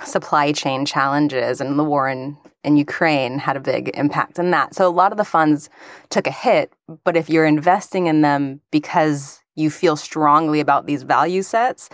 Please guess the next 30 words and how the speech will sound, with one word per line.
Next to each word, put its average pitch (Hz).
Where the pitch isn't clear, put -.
that's 156
where 165
the 147
willingness 147
to -
sacrifice 139
a -
return 131
comes 127
from. -
Like, 143
I 135
don't 147
wanna 151
be 156
invested 143
in 143
something 139
that 131
is 131
primarily 147
based 143
in 143
Russia, 151
so 123
I'm 147
okay 147
with 143
losing 139
an, 127